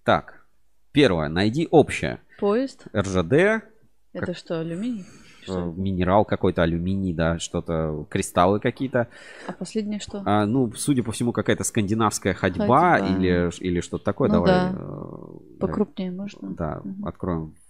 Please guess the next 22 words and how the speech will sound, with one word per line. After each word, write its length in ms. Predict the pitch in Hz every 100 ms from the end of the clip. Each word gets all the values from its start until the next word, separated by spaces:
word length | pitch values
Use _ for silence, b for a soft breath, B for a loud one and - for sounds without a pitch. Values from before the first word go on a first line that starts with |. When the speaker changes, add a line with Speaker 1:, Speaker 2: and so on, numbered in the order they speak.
| _
Speaker 1:
Вот 640 | - 78 - - - 104 - B B _ -
для 120 | 104
всех 240 | 110 107 87
нас, 160 | 85 82
да? 240 | 120 147 - _ _ _ _ _ _ _ _ -
Значит, 300 | 90 87 85
первое, 400 | - 123 85 76
поезд. 540 | - 110 90 110 - - _ _ _ _ _ _ _ _
Speaker 2:
Так. 200 | - 185 208
Speaker 1:
Окей. 260 | 78 67 - _ _ - - _ _ _ _ _ _ _ _ _ _ _ _ _ _ _ _ _ _ _ _ -
Speaker 2:
Нет, 300 | 214 196 175 -
э, 180 | - 190
что 220 | 180 -
это 240 | 196 160 -
такое 280 | 180 175
блестящее? 680 | 170 180 - 185 - 202 180 - 104 101 _ _ _ _ _ _ _ _
Speaker 1:
Не 100 | 107
знаю, 160 | 107 123
может 220 | 107 107
быть, 140 | 107 117
это 160 | -
фольга 580 | - 113 107 120 147 180